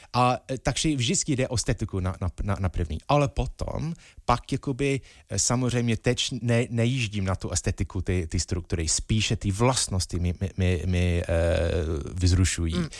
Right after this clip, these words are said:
Speaker 1: Jak, e, co dokážu dělat s tě-, e, s těma, e, molekulama. Takže teďka už je to taková zralá láska, že už jim fandím, že jako, už jako jsem věnoval tolik let, e, na jejich vývoj tato chemie.
Speaker 2: Teď už je nemůžete opustit.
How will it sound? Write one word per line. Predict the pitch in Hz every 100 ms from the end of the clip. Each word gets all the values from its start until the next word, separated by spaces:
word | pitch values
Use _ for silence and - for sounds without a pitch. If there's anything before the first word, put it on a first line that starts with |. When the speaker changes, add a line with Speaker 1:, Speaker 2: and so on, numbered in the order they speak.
| - - -
Speaker 1:
Jak, | 107 -
e, | 117 107
co | - 123
dokážu | 120 131 117 107 117
dělat | 104 113 117 117
s | -
tě-, | 107
e, | 98
s | 90
těma, | 98 92 90 87
e, | 90 87
molekulama. | 87 85 - 85 80 - - - -
Takže | 104 117
teďka | 135 131 135
už | 127 -
je | 123
to | -
taková | 120 110 113 113 107
zralá | 107 117 113 107
láska, | 107 107 120 - - 92 80 - - -
že | 92 120
už | 131 -
jim | 147 131
fandím, | - 117 120 131 120 123 110
že |
jako, | 110 127 123
už | 131 -
jako | 131 131
jsem | - 117
věnoval | 113 117 113 113
tolik | - 117 110
let, | 117 104 90 - - - - 104
e, | 104
na | 110 107 113
jejich | 110 113 110 101 98
vývoj | 107 98 117 139 110
tato | 104 95 92
chemie. | - 85 87
Speaker 2:
Teď | -
už | 269
je | 277
nemůžete | 233 202 202 190
opustit. | 170 170 - 131